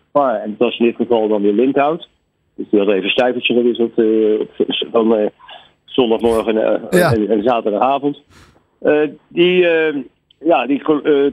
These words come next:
Speaker 1: terechte rode kaart, omdat hij een slaande beweging maakte. Wat mij dan nogmaals opviel, was dat, eh, wat heel gek, dat die, eh, de speler Witek, die kwam als een, als een, eh,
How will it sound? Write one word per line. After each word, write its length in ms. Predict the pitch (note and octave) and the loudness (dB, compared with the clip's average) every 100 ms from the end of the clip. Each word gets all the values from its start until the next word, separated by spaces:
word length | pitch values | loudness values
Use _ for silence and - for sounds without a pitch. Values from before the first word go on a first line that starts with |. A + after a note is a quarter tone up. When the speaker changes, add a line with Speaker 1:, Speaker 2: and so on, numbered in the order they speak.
| - | -2
Speaker 1:
terechte 400 | D3+ F#3 - E3 | 0 0 0 0
rode 260 | D3+ C#3+ C3 | 0 0 0
kaart, 260 | C#3+ A2 A#2+ | -2 -2 -2
omdat 360 | C3 C3 B2 B2+ | 0 0 0 0
hij 120 | A#2+ | -2
een 100 | A2+ | 0
slaande 340 | - C#3 A#2 | 0 0 -2
beweging 400 | A2 G#2 B2 C#3 | -2 0 0 2
maakte. 300 | C#3 C3+ C#3 | 2 0 0
Wat 180 | C3 B2 | -2 0
mij 140 | B2 | 0
dan 220 | A#2+ A2+ - B2 | 0 -2 -6 -4
nogmaals 360 | B2+ - A#2 A2 | -2 0 -2 0
opviel, 400 | B2+ - A#2+ A2+ _ _ _ - | -4 0 0 0 _ _ _ -2
was 220 | C3+ B2+ | -2 0
dat, 260 | C3+ B2+ | -2 -2
eh, 180 | C3+ C3+ B2+ B2 A#2+ A#2+ G#2+ - | -4 0 2 2 2 0 0 -4
wat 140 | C3 - _ _ - - - | -8 -8 _ _ -16 -6 0
heel 280 | - E3+ | 2 0
gek, 380 | D3+ D3+ D3 - - _ _ _ _ | 0 -2 -4 -6 -20 _ _ _ _
dat 180 | C3 C3 | 0 2
die, 300 | B2 B2 A#2 | 2 4 4
eh, 600 | A2+ A2 A2 G#2 G#2 G2+ - - | 2 2 0 2 0 -2 -6 -4
de 360 | G#2 G2 A2+ | -2 0 0
speler 340 | - C#3+ C3 A2 | 0 0 0 2
Witek, 460 | D3+ - E3+ - - | 0 0 -2 -4 -4
die 100 | C3 | 0
kwam 140 | B2+ | 0
als 120 | A#2+ | 0
een, 220 | A#2+ A2+ G#2+ | -2 -2 -2
als 120 | G#2+ | -2
een, 140 | A2 | 0
eh, 420 | A2 A2+ G#2+ G#2+ | 0 2 2 0